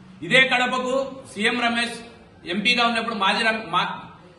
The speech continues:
రాజ్యసభ ఎంపీగా ఉన్నప్పుడు ఆయన నిరాహార, ఆమర నిరాహారం దీక్ష చేస్తే వచ్చి ప్రత్యేక హోదా కోసం, స్టీల్ ప్లాంట్ కోసం కొట్లాడినావు. ఈ రోజు ఏమైంది? మీరంతా కూటమిగా ఉన్నారు కదా,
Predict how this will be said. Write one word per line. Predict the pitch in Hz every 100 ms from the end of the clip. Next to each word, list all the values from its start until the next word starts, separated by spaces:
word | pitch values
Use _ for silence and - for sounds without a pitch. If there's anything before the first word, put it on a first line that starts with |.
| -
రాజ్యసభ | 180 233 247 233
ఎంపీగా | 220 240 233
ఉన్నప్పుడు | 220 214 - 175 185 226 - - - - - 156
ఆయన | 202 202 - - -
నిరాహార, | 156 208 254 254 240
ఆమర | 190 233 254
నిరాహారం | 247 247 240 233 220
దీక్ష | 208 -
చేస్తే | 208 202 190 185 190 -
వచ్చి | 175 -
ప్రత్యేక | 220 196 190 233 240
హోదా | 233 226
కోసం, | 220 214 214 226 214
స్టీల్ | 202 208
ప్లాంట్ | 214 214 208
కోసం | 214 -
కొట్లాడినావు. | 190 180 196 196 180 165 156
ఈ | 214
రోజు | 254 254
ఏమైంది? | 233 233 214 196 220 - - - - - -
మీరంతా | 180 202 208
కూటమిగా | 247 226 233 247 262
ఉన్నారు | 247 233 233
కదా, | 208 190 220 233 -